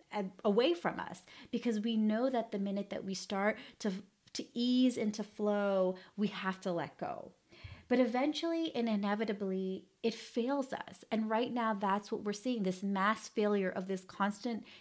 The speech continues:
need of being in control. And we realize that life is not in our control. This one glass ball has shattered, and now all the glass balls are falling in our life.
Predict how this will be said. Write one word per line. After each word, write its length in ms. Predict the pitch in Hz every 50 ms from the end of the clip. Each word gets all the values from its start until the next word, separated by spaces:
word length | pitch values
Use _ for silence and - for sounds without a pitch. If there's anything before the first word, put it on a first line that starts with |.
| _ -
need 240 | 214 208 208 220 208
of 160 | 202 185 190
being 180 | 202 196 196
in 140 | 190 185 180
control. 720 | 185 - 196 180 - - - 196 185 185 208 233 285 311 - - - - - -
And 120 | 226 208
we 100 | 208 214
realize 440 | 202 214 226 220 220 208 202 202 196
that 280 | - 214 202 196 - -
life 340 | 190 202 196 220 226 220 -
is 200 | - 226 220 202
not 360 | 202 202 196 196 233 262 -
in 80 | 247 220
our 120 | 202 190
control. 600 | 185 - - 208 190 - - 202 185 180 180 180 185
This 320 | 185 196 202 190 190 -
one 300 | 196 185 196 220 254 262
glass 420 | 254 240 220 208 196 208 214 - -
ball 460 | - 220 202 190 185 180 180 180 180 - - - -
has 180 | - - 190 185
shattered, 720 | - - - - - 214 208 220 208 196 180 175 175 180 -
and 160 | 185 180 185
now 280 | 185 185 190 196 190 -
all 340 | 196 196 196 208 214 226 233
the 120 | 226 226
glass 320 | 208 214 196 190 185 185 -
balls 320 | - 196 185 185 190 185
are 100 | 196 180
falling 600 | 185 - - - 202 190 202 220 220 208 185 185 -
in 80 | 185 180
our 140 | 175 175
life. 320 | 175 175 170 175 180 180